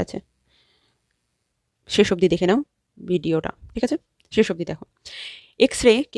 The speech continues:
আবিষ্কার করে? খুব সহজ কোশ্চেন, জে জে থমসন, ডব্লিউ, ডব্লিউ কে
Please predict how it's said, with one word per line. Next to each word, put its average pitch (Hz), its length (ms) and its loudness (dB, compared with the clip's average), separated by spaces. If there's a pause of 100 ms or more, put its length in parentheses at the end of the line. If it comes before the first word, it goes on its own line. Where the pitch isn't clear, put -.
আবিষ্কার 175 360 -4
করে? - 120 -8 (180)
খুব 226 200 2
সহজ 214 200 0
কোশ্চেন, 202 360 -6
জে 185 100 0
জে 180 100 -6
থমসন, 190 400 -2 (580)
ডব্লিউ, 190 360 4 (260)
ডব্লিউ 190 380 4 (140)
কে 214 160 2